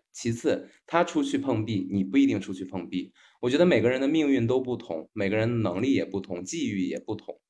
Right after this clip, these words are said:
所以说这件事情在没有自己真实体验过的之前，就先不要去想，我觉得无所谓的。你比如说我第一次，我第一次在被裁员的时候拿了一个大礼包，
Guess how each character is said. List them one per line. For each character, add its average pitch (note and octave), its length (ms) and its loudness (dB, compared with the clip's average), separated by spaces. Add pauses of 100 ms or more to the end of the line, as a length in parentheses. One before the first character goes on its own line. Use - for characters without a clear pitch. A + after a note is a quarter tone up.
(240)
所 - 160 0
以 E3+ 80 8
说 F3+ 100 6
这 F#3 120 6
件 F3 160 6
事 E3+ 120 2
情 C3+ 160 2
在 C3+ 140 6
没 A2+ 160 2
有 B2 160 4
自 D3 220 -2
己 A2 100 2
真 D3 180 2
实 C#3+ 140 -4
体 - 300 -8
验 C3+ 280 2
过 - 440 6 (140)
的 - 360 2 (180)
之 - 240 4
前， F#2 440 -2
就 A#2 120 -4
先 A#2 220 -2
不 A2 100 -2
要 G#2 160 2
去 G2+ 140 -6
想， - 240 -10 (300)
我 F#2+ 40 -8
觉 G2+ 80 6
得 A2 140 2
无 A#2 60 0
所 F#2 180 -2
谓 A2 140 0
的。 F#2+ 240 -6 (460)
你 C3+ 80 -4
比 B2+ 100 2
如 G#2+ 100 8
说 A#2+ 160 6
我 G#2+ 100 6
第 B2+ 120 2
一 C3+ 80 8
次， C3+ 80 -2
我 G#2+ 240 6
第 D#3+ 320 -4
一 E3 80 4
次 D3 120 -2
在 A#2 120 4
被 G#2+ 120 2
裁 G2+ 200 -2
员 F#2+ 180 0
的 F2+ 80 -2
时 F#2 80 -2
候 F#2 80 2
拿 F2+ 180 -2
了 G2+ 80 -2
一 G#2 40 0
个 G2+ 80 -2
大 G2 160 2
礼 F2 100 -2
包， E2 340 -6